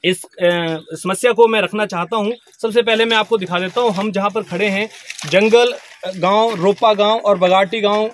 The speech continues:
ये इनकी एक पंचायत है। उस पंचायत में एक लगे एक सम-,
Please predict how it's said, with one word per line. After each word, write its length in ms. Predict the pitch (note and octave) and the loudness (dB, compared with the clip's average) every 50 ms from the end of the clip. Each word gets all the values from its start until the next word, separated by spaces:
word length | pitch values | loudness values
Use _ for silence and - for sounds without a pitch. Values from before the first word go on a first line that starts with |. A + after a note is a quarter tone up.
| - - | -8 -6
ये 100 | G3 G#3 | -4 -2
इनकी 220 | G#3+ G#3+ F3 G#3+ | -2 -2 -4 -6
एक 80 | A3 G#3 - - | -8 -6 -4 -6
पंचायत 400 | F#3 F3 - F#3 G3+ A3+ G3 G#3 | -6 -2 0 0 0 0 0 0
है। 80 | G#3+ | -2
उस 100 | A3 F#3 - | -4 -2 -6
पंचायत 340 | A3 G3 E3+ - G#3 G#3+ G#3 - | -8 -6 0 2 0 0 0 -2
में 120 | G#3+ A3+ | -4 -4
एक 80 | A3+ G3+ | -4 -2
लगे 360 | F#3 E3 E3+ F3+ G3+ A3+ A#3+ A#3+ - - - _ _ _ _ - | 0 0 0 2 4 4 4 2 0 -10 -20 _ _ _ _ -2
एक 140 | - - - | -2 -2 -2
सम-, 280 | - - A3 A3 A#3 | -2 0 0 -2 -2